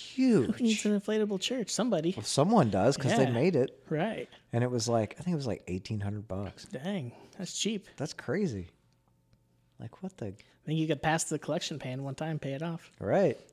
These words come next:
Speaker 1: I guess depends how many people you have.
Speaker 2: I'm thinking maybe not a church. Maybe we have inflatable lodge.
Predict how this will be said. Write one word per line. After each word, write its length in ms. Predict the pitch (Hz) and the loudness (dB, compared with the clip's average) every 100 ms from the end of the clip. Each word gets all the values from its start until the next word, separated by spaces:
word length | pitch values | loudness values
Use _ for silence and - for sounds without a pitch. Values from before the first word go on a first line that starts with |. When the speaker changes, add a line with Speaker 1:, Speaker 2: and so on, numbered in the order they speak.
| - | -4
Speaker 1:
I 60 | |
guess 180 | 143 156 | 0 0
depends 260 | - 151 143 | 0 -6 -4
how 80 | 139 | -6
many 80 | |
people 220 | 127 170 120 | -4 -4 -4
you 80 | |
have. 200 | 107 123 - - | -8 -12 -16 -16
Speaker 2:
I'm 100 | 117 | -12
thinking 440 | - 110 104 95 - _ _ - 110 - | -8 -6 -4 -6 -10 _ _ -20 -20 -14
maybe 300 | 101 107 117 | -8 -4 -4
not 160 | 120 117 | -2 -4
a 40 | |
church. 320 | - 147 117 - | -2 -4 -4 -6
Maybe 140 | 104 | -6
we 160 | 113 110 | -4 -2
have 140 | 117 | -2
inflatable 580 | 123 113 104 120 127 131 | -2 -6 -4 -2 -2 -2
lodge. 360 | 131 139 101 | -2 -2 -2